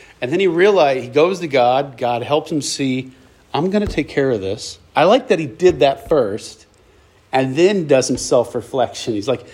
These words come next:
God shows him, "I'm gonna ta-, I'm going to right these wrongs, but you were not a good person either." <laughs> And then the psalmist realizes, "Wait, wait, wait, wait.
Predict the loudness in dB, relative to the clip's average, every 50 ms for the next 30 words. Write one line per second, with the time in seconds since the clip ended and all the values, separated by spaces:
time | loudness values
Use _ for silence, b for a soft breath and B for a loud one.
0 | B B B B 4 6 6 6 4 2 2 4 4 6 4 2 0 -4 -6 -8
1 | -8 -8 -6 -4 -2 -4 -4 -4 -6 -8 -8 -6 -4 -4 -2 0 2 0 0 0
2 | -2 -2 0 2 2 2 0 -2 -8 -10 -10 -8 -2 0 2 2 2 2 0 -4
3 | -8 -12 -18 b b b b b b b b b b -8 -8 -8 -8 -8 -4 -2
4 | 0 4 4 4 4 4 2 0 0 2 2 2 2 2 0 0 0 0 0 0
5 | 2 2 2 0 0 0 -4 -4 0 4 4 4 4 0 -4 -10 -12 -14 _ _
6 | _ _ b b b b b b b b -10 -6 -6 -4 0 4 4 4 4 4
7 | 0 -2 -6 -8 -10 -10 -8 -8 -2 2 2 2 4 2 0 -2 -4 -4 0 2
8 | 2 2 4 4 2 2 2 0 -2 -4 -6 -6 -6 -8 -8 -6 -4 -4 -4 -6
9 | -10 -16 -20 _ _ _ _ _ _ _ _ _ _ _ _ _ _ _ _ _
10 | _ _ _ _ _ _ _ _ _ _ _ _ _ -6 -4 -4 -6 -8 -10 -12
11 | -12 -14 -18 -20 -20